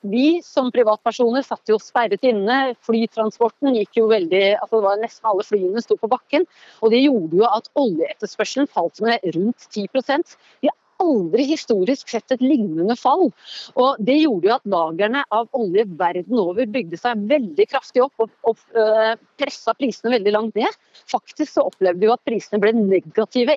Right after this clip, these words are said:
en dag i U S A, fordi at, øh, det, man klarte ikke å bli kvitt oljen raskt nok. Så det man gjør nå, det er jo etter hvert som verden åpnes opp igjen, vi trenger mer olje til, øh, blant annet tran-, transportsektoren, så må man jo da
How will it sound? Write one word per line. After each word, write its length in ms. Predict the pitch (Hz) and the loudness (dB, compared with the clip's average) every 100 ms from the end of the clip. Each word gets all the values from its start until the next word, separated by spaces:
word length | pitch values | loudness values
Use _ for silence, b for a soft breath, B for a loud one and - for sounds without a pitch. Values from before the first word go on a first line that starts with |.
| 208 | 0
en 140 | 233 | -2
dag 240 | 180 170 190 | 0 0 0
i 80 | 220 | 0
U 80 | |
S 140 | 254 - | -2 0
A, 100 | 320 427 b b b | -2 -2 b b b
fordi 220 | 349 233 233 | 0 4 2
at, 140 | 269 - | 0 -2
øh, 160 | 269 262 233 | -2 0 -2
det, 120 | 269 214 | -4 -4
man 160 | 240 277 | -8 -6
klarte 260 | 311 240 | -6 -4
ikke 120 | 175 208 | -2 -2
å 40 | |
bli 100 | 285 | -2
kvitt 420 | - 190 220 - | -6 -12 -12 -6
oljen 440 | 269 190 165 208 226 - 202 | -4 -2 -2 -2 -2 -4 -6
raskt 240 | 220 _ - | -6 _ -6
nok. 260 | 202 _ - B B B | -6 _ -20 B B B
Så 100 | 311 | 0
det 120 | 254 254 | 2 2
man 160 | 294 | 2
gjør 180 | 254 285 | 2 2
nå, 180 | 254 294 339 | 2 0 0
det 100 | 294 | 0
er 160 | 202 | 0
jo 60 | 262 | -2
etter 240 | 254 - 208 | -4 -4 -4
hvert 160 | - | -4
som 180 | - 233 | -6 -2
verden 400 | 190 170 190 214 - | -2 -2 -4 -4 -2
åpnes 440 | 226 - 214 - | -2 -2 -6 -8
opp 80 | 208 - | -10 -2
igjen, 220 | 226 302 | 0 2
vi 80 | 208 | 0
trenger 500 | - 202 180 175 214 | -2 -2 -2 0 0
mer 220 | 226 196 214 | 2 0 2
olje 300 | 196 170 220 | 0 2 0
til, 320 | - 202 190 190 | 0 0 2 2
øh, 140 | 196 | 2
blant 240 | 202 190 185 | 0 -2 -2
annet 180 | 175 - | -4 -4
tran-, 180 | 196 185 - | -6 -6 -6
transportsektoren, 800 | 214 - 202 - 240 - 294 403 B B B | -6 -2 -6 -4 -6 -2 0 0 B B B
så 160 | - 359 | -2 2
må 160 | 277 208 | 2 2
man 160 | 220 254 | 0 2
jo 20 | |
da 160 | 214 | 2